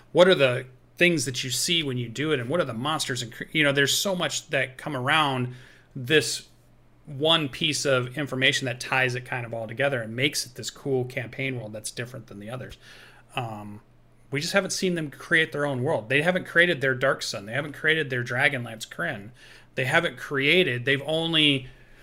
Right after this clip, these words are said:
reiterated what was out there before. Maybe that's really what five E is. It's really just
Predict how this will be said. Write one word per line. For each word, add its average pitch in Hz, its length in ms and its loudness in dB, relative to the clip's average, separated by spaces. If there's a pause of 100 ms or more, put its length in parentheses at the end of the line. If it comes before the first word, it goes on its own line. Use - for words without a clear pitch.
(440)
reiterated 135 800 6
what 139 180 -4
was 131 160 -4
out 123 180 2
there 123 120 0
before. 120 460 2
Maybe 160 200 4
that's 226 180 0
really 202 180 6
what 175 160 0
five 156 360 4
E 135 200 2
is. 131 480 4
It's 143 200 -4
really 160 500 4
just 135 580 2